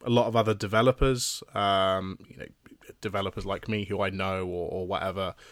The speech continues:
but also developers at, you know, Facebook who are building stuff like React and Redux and things like that,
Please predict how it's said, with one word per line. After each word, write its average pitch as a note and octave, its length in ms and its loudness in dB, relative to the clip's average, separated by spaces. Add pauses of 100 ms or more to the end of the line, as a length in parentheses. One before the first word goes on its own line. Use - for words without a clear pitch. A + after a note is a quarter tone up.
(180)
but A2+ 120 2
also G#2+ 300 2
developers G2 880 -2
at, F#2 220 -4
you F#2+ 100 -16
know, - 160 -20
Facebook G#2 640 -2
who G2+ 120 -2
are F#2+ 40 0
building F#2+ 380 -4
stuff - 280 -6
like G#2 160 -2
React F#2 640 -2
and F2+ 140 -8
Redux F#2 560 -6
and F#2+ 100 -8
things G2 220 -8
like E2+ 140 -8
that, F#2 280 -2